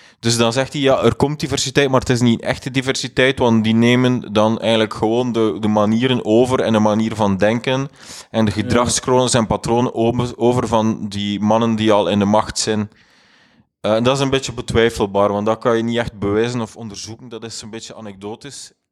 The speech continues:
Speaker 1: En
Speaker 2: Ja,
Speaker 1: natte
Speaker 2: dat is,
Speaker 1: vingerwerk.
Speaker 2: dat is, eh, volledig ook geënt op zijn eigen ervaring daar bij de, wat is het, The Guardian, dat hem zo
Speaker 1: Ja.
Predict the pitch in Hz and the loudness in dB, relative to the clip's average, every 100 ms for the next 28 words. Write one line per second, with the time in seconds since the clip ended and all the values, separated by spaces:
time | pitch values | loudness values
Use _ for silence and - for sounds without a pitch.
0 | - 143 165 170 175 160 156 151 151 139 | -2 4 6 6 4 2 2 4 4 2
1 | 139 143 143 143 127 135 135 127 135 147 | 2 4 4 4 4 4 2 0 0 2
2 | 147 143 - 135 143 139 127 135 127 131 | 2 2 0 0 0 -2 -2 0 2 4
3 | 143 131 120 120 127 139 139 131 120 117 | 4 2 2 2 0 0 -2 0 -2 0
4 | 120 117 117 110 - _ _ _ _ _ | 0 0 0 -2 -6 _ _ _ _ _
5 | 127 131 123 - 117 127 135 131 143 139 | 0 0 0 -2 2 4 4 2 0 -2
6 | 135 131 127 135 127 131 127 | -4 -2 0 2 4 4 2